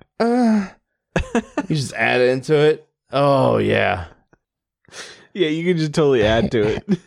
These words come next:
Speaker 2: <laughs>
Speaker 1: I think Sully from the Monsters, Inc doing sex noises would be the best.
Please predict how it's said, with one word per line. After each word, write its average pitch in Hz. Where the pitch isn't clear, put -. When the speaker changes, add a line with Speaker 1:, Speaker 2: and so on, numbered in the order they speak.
Speaker 2:
<laughs> -
Speaker 1:
I 101
think 104
Sully 98
from 101
the 95
Monsters, 90
Inc 90
doing 90
sex -
noises 87
would 82
be 87
the 85
best. 78